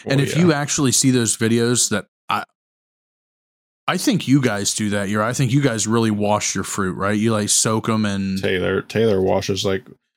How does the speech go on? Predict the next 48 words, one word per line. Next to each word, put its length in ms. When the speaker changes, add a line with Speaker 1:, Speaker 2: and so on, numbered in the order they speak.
Speaker 2:
she'll 220
rinse 300
'em, 140
but 160
we 100
don't, 180
like, 180
soak 360
'em. 240
But 80
I 80
have 240
done 200
that 140
before 260
where 100
you, 80
like, 160
soak 340
the 80
berries 400
and 40
you 40
see 160
all 100
these 180
little 140
bugs 460
come 180
out 140
of 80
that. 260
I've 100
never 180
seen 260
that, 360
but 260
I've 160
soaked 540
'em 140
to 60
where, 200
like, 200
the 80
water 320
was 180
dirty. 560
Speaker 1:
Yeah. 300